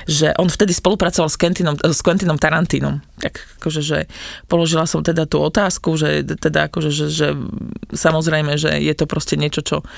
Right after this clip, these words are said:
a s-, všetci s ním riešia, ale ten Quentin Tarantino je proste akože, že absolútne zásadná vec, bla, bla, bla. Tá baba to preložila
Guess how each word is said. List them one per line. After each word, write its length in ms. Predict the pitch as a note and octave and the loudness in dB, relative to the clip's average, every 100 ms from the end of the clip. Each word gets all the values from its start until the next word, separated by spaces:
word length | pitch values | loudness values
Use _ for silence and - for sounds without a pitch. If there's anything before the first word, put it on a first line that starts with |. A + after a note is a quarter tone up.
| - - - - - - | -16 -16 -16 -18 -14 -2
a 400 | D3 C#3+ F2+ C#3 | 2 2 2 0
s-, 160 | - | 0
všetci 280 | - F3 E3+ | 2 0 2
s 100 | G#3 | 2
ním 140 | G#3+ F3+ | 4 4
riešia, 260 | E3 - | 2 2
ale 140 | D#3 D3+ | 2 0
ten 100 | C#3+ | 0
Quentin 380 | D3+ D#3 E3 | 0 0 0
Tarantino 500 | D#3+ D3 D3 D3 D3 | 0 0 0 -2 -2
je 120 | C#3 C#3+ | -2 -2
proste 280 | C#3+ - | -4 -4
akože, 200 | - C#3+ C#3 | -4 -4 -2
že 260 | D3 - | -4 -2
absolútne 380 | D3 - D3 C#3+ | -2 -2 -2 -2
zásadná 420 | C#3+ C#3+ D3 D3 | -2 -2 -4 -2
vec, 220 | - G3+ D#3+ | 0 0 0
bla, 140 | D3 | -2
bla, 100 | C#3 | 0
bla. 180 | C#3 F3+ - - - - - | 0 -2 -2 -10 -10 -10 2
Tá 100 | D3 | 2
baba 240 | E3 E3 | 4 2
to 120 | D3+ C3+ | 2 2
preložila 680 | D3+ D#3+ G3 G#3+ B3 D4+ | 2 4 4 2 2 0